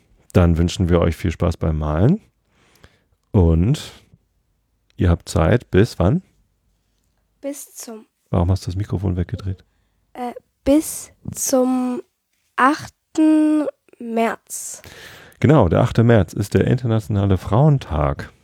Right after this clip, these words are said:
Speaker 2: Da werden wir höchstwahrscheinlich ein Bild mit Frauen nehmen.
Speaker 1: <laughs> Ja, oder mit einer Frau. Oder mit ganz vielen Frauen.
Speaker 2: Ja,
Speaker 1: Mal sehen.
Speaker 2: vielleicht nehmen wir sogar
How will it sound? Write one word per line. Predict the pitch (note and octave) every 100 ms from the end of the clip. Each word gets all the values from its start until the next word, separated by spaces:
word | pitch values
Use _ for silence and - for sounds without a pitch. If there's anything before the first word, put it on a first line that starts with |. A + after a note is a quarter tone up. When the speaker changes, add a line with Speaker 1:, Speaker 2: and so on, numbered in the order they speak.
| -
Speaker 2:
Da | B3+
werden | B3 B3
wir | B3+
höchstwahrscheinlich | C4 C#4+ C#4 C4+ C4+
ein | C4
Bild | C4 C4+
mit | C4+
Frauen | - A3+ A3+ G#3+
nehmen. | G#3+ A#3+ - -
Speaker 1:
<laughs> | - - - - - - _ _ _ _
Ja, | - - - - - - - -
oder | G2 F2 F#2
mit | - F#2
einer | F2+ E2 D#2+
Frau. | - E2 D#2 - _
Oder | F#2+
mit | F2+ F2
ganz | F2+ -
vielen | F#2 E2+
Frauen. | - - E2 E2 _ _
Speaker 2:
Ja, | B3+ A#3
Speaker 1:
Mal | C4
sehen. | - _ _ _ - G2 E2+ E2
Speaker 2:
vielleicht | - - _
nehmen | C4 B3
wir | B3
sogar | A#3+ A#3+ B3 A#3 A3+ A3